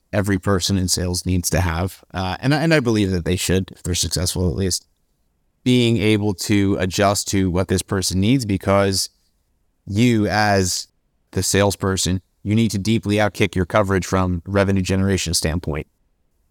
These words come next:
Much of the company is working on things that'll move the dial on product, it'll move the dial drastically, and marketing moves the dial. Everywhere it moves the dial, but we are the, the cash register of the business.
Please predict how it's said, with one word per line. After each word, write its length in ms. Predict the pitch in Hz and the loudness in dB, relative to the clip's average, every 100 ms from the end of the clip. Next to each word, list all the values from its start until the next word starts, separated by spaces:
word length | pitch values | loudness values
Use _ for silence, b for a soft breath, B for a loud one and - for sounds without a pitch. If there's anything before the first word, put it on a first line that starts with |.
| _ | _
Much 220 | 110 107 | 0 0
of 80 | 104 | 0
the 60 | 101 | 0
company 280 | 107 101 98 | 0 2 0
is 120 | 95 | 0
working 280 | 104 - 104 | -2 0 0
on 140 | 92 | 0
things 220 | 101 95 | 0 0
that'll 180 | 98 95 | 0 0
move 240 | 98 101 | 0 0
the 80 | 90 | 0
dial 580 | 90 98 98 98 92 92 _ _ _ _ _ - | -2 0 2 2 0 -2 _ _ _ _ _ -8
on 160 | 95 90 | -6 -2
product, 420 | 127 131 117 - | 2 4 2 0
it'll 120 | 98 | 0
move 180 | 107 92 | 0 0
the 40 | |
dial 280 | 90 98 92 | 0 2 2
drastically, 600 | 95 107 101 87 90 87 | 2 0 0 -2 0 0
and 140 | 90 | 0
marketing 440 | 92 98 95 95 95 | 0 0 0 0 2
moves 220 | 92 90 | 0 -2
the 60 | 92 | -4
dial. 300 | 90 90 101 - | -4 -6 -8 -12
Everywhere 480 | - 117 113 104 104 | -4 0 2 2 0
it 60 | 101 | 0
moves 180 | 104 95 | -2 -2
the 80 | |
dial, 380 | 92 98 95 92 _ _ _ _ _ | 2 2 2 -2 _ _ _ _ _
but 100 | 104 | -4
we 260 | 95 120 113 | 0 2 4
are 200 | 107 98 | 4 4
the, 260 | 95 92 - _ | 2 -2 -8 _
the 160 | 95 98 | -4 -4
cash 340 | - 107 101 | 0 0 0
register 460 | 101 95 92 - 98 | 0 0 0 0 2
of 140 | 92 | 2
the 80 | 90 | 0
business. 520 | 85 90 90 78 - | 0 0 0 -2 -4